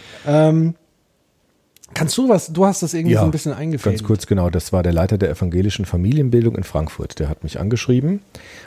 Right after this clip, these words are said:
Speaker 2: ob wir nicht im Zuge des Reformationsjahres, du weißt ja, zweitausendsiebzehn ist
Speaker 1: Lutherjahr.
Speaker 2: fünfhundert Jahre Reformation, fünfhundert Jahre Luther, ob wir nicht, äh, etwas erzählen könnten dem geneigten Publikum über Bildung und Erziehung, weil er ein Soziopod-Fan ist, dieser Leiter dieser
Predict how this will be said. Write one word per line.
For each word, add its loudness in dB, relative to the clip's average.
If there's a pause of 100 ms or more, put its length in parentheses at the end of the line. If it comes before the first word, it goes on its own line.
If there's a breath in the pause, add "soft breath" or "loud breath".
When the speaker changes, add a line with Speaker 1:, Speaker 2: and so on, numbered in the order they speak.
Speaker 2:
ob -4
wir 4
nicht 0
im -4
Zuge 0
des -2
Reformationsjahres, 0
du -12
weißt -8
ja, -6
zweitausendsiebzehn -6
ist -8
Speaker 1:
Lutherjahr. -2
Speaker 2:
fünfhundert 0
Jahre -2
Reformation, -4
fünfhundert -4
Jahre 0
Luther, 2 (960 loud breath)
ob -4
wir 2
nicht, -4
äh, 0
etwas -4
erzählen 2
könnten 0
dem 2
geneigten 0
Publikum -4
über -4
Bildung 0
und -6
Erziehung, 0
weil 0
er -2
ein -8
Soziopod-Fan -4
ist, -6
dieser -2
Leiter -2
dieser -2